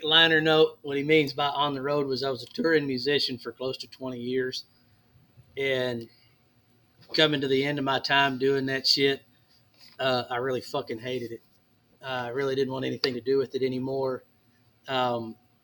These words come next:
when I was go-, I, you know, I didn't go back to college till I was twenty-nine years old, and, uh, <clears throat> you know, got my degree when I was thirty-three. And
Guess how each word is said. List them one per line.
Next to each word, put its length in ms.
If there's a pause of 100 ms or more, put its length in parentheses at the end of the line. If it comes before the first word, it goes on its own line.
when 120
I 60
was 160
go-, 160
I, 240
you 80
know, 60
I 60
didn't 120
go 80
back 160
to 60
college 400
till 120
I 40
was 160
twenty-nine 600
years 280
old, 340 (600)
and, 500 (240)
uh, 360 (480)
<clears throat> 440
you 240
know, 80
got 180
my 60
degree 240
when 100
I 40
was 140
thirty-three. 760 (720)
And 540